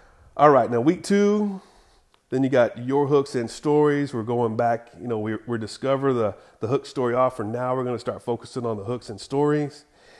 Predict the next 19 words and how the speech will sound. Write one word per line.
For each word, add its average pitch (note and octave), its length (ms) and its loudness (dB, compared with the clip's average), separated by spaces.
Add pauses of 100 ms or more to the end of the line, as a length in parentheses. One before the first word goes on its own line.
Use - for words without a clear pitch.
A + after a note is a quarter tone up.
(480)
Week B2+ 200 2
three, D3+ 580 0 (200)
we G2+ 100 -6
start B2 280 0
actually B2+ 300 -2
building B2 560 -4
the A#2+ 80 -10
funnel. G2 380 -6
This F#2+ 160 -10
is A2+ 60 -8
where G#2+ 100 -4
we G2+ 100 -8
get G#2+ 200 -6
inside B2+ 420 -6
ClickFunnels, D3 800 -6 (480)
putting B2 260 -2
the A#2 60 -4
pages C3+ 460 -6
together C3+ 560 -4